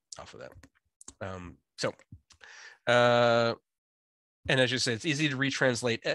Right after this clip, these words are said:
e-, effort. Once you get humans involved in it, that's where the complication comes in, because you can't just take the content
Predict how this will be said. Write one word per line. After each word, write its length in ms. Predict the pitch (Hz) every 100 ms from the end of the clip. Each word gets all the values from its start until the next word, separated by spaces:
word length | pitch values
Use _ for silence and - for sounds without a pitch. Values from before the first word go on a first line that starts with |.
| - 143
e-, 60 | -
effort. 340 | 165 185 170 - - -
Once 180 | 202 -
you 60 |
get 160 | 185 170
humans 420 | - 196 208 196
involved 440 | 196 170 170 170
in 100 | 170
it, 140 | 175 139
that's 280 | 156 - 151
where 120 | 143
the 60 | 139
complication 680 | 147 131 131 - 117 120 107
comes 260 | 113 104
in, 140 | 104 95
because 260 | 87 120
you 60 | 127
can't 220 | 156 139
just 200 | 139 -
take 160 | 165 120
the 60 |
content 460 | - 113 110 113